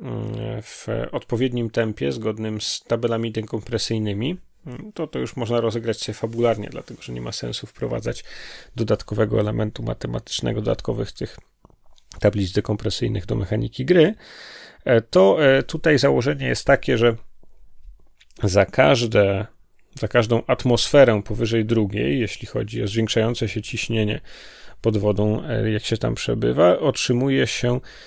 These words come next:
jeden K sześć punktów obrażeń. To znaczy, że jeżeli jestem,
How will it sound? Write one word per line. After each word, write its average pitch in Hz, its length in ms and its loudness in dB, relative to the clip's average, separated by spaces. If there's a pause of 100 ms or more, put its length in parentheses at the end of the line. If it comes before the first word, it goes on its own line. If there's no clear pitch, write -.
(160)
jeden 123 800 6 (220)
K - 200 0
sześć - 340 2
punktów - 540 4
obrażeń. 127 540 8 (920)
To 127 160 10
znaczy, 123 800 2
że 110 480 0
jeżeli 117 560 0
jestem, 113 600 -2